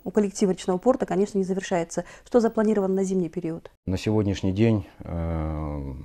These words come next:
Speaker 2: выполняется большая работа прежде всего по осмотрам, по дефектовке. Э, уже, скажем так, быстро, как можно быстрее снимается дополнительное оборудование с кранов, потому что мы прекрасно понимаем, в зимнее время, э, это все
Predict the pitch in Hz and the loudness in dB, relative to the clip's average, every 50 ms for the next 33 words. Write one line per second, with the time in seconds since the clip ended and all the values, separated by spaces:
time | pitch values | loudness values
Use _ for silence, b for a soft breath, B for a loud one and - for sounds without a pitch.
0 | B B B B B B B B - 92 90 - 95 92 98 101 98 92 - - | B B B B B B B B -6 -6 -2 0 0 2 2 2 2 0 -2 -2
1 | 87 82 87 82 - 98 92 87 85 87 82 92 92 - 82 - - 92 90 85 | -2 -2 -2 0 2 2 2 4 2 2 0 0 -2 -4 -4 -4 -2 -2 -2 -2
2 | 85 80 - - 80 82 82 - - 95 95 90 - 87 82 82 82 - - 78 | -4 -4 -4 -4 -2 -2 -2 -2 -2 -2 -2 -2 -2 -4 -4 -4 -4 -4 -6 -8
3 | 71 - - 90 82 87 - - 82 - - 85 82 - - - 78 73 B B | -8 -6 -6 -4 -4 -4 -4 -6 -10 -8 -6 -6 -6 -6 -6 -8 -8 -8 B B
4 | B B B B B B B B B B B B B B - - _ - - - | B B B B B B B B B B B B B B -20 -20 _ -20 -16 -12
5 | 71 69 69 71 71 69 69 67 69 67 67 67 67 67 65 65 65 - - - | -10 -10 -8 -8 -8 -8 -8 -10 -10 -10 -10 -10 -10 -10 -10 -10 -12 -12 -12 -14
6 | - - - - - - - 95 90 90 104 107 107 101 92 76 B B - 82 | -14 -14 -14 -16 -14 -8 -6 -4 0 2 4 6 6 6 4 2 B B -12 -12
7 | 85 - - - 87 82 85 82 - - 92 85 82 82 87 101 113 110 - - | -12 -6 -4 -4 -2 -2 -2 -4 -4 -2 -2 -2 -2 -2 0 0 0 0 0 -4
8 | 82 80 73 69 - - - 85 - - 98 90 80 87 85 87 90 - - 101 | -6 -6 -6 -8 -10 -10 -10 -10 -6 -4 -4 -4 -2 -4 -4 -4 -6 -4 -2 -2
9 | 101 - - 92 92 98 98 92 - - 85 87 - 95 90 95 98 90 - 92 | -2 -2 -2 -2 -2 0 0 -2 -2 -4 -6 -4 -4 -2 -2 0 -2 -2 -2 -2
10 | 87 87 87 85 85 87 95 92 90 90 85 87 85 - - - 85 80 82 78 | -4 -2 -2 -2 -2 -2 -2 -2 -2 -2 -2 -4 -6 -6 -6 -6 -6 -4 -4 -6
11 | - - 85 - 90 95 92 - - 87 87 92 85 - 98 - 104 101 92 - | -6 -8 -8 -6 -4 -4 -4 -4 -4 -4 -2 -2 -4 -4 -6 -2 0 -2 0 -2
12 | 87 80 - 90 92 98 101 104 101 98 90 85 82 90 104 101 98 95 92 95 | -4 -4 -2 -2 0 2 2 2 0 0 -2 -2 0 0 2 2 2 2 0 0
13 | 92 101 113 117 117 113 104 - B B B B B B B B B - - 80 | 2 2 4 4 2 2 -2 -6 B B B B B B B B B -6 -2 -2
14 | 82 82 76 - 113 107 - 107 95 - - - 107 101 92 85 76 - | -2 -2 0 0 0 2 2 0 0 0 0 2 4 4 4 2 0 -4